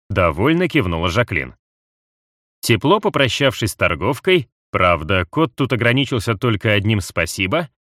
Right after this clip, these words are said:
они отошли от мясных рядов, и он повернулся к Чесу. «И как ты собираешься попасть сюда во вторник?» поинтересовался, вздернув бровь.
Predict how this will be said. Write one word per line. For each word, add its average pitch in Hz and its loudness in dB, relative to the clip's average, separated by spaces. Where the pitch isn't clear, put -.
они 110 2
отошли 156 0
от 131 0
мясных 107 0
рядов, 80 -2
и 90 2
он 202 2
повернулся 143 0
к - -6
Чесу. 73 -4
«И 110 6
как 151 -2
ты 160 -4
собираешься 151 0
попасть 135 0
сюда 127 0
во 110 2
вторник?» 101 -4
поинтересовался, 98 2
вздернув 98 0
бровь. 80 -2